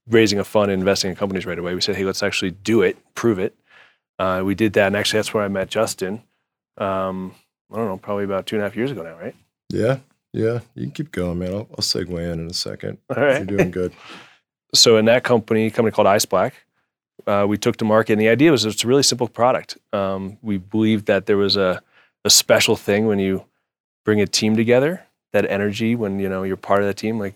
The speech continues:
Speaker 1: you know, Broncos fan or a lacrosse player or anything else. And, um, and so the company was based around colored eye black. And the nice thing was it was not technical,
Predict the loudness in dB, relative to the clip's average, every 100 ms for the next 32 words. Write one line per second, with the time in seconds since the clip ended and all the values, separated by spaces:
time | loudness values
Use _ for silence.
0 | _ -12 -10 -2 -2 0 -6 -4 -6 -8
1 | -12 -16 -20 _ _ _ _ _ -10 -6
2 | -6 -2 -2 -2 -4 -2 -2 -2 -4 -6
3 | -6 -4 -4 -2 -2 -4 -4 -4 -2 -2
4 | -4 -8 -12 _ _ _ _ -20 _ _
5 | _ -2 2 2 2 0 -2 0 0 0
6 | 0 0 0 -2 0 0 -2 -2 0 2
7 | 0 -4 -10 -14 _ _ _ _ -10 -2
8 | -2 0 0 0 0 -2 -2 -4 -8 _
9 | -8 -6 -8 -8 -10 _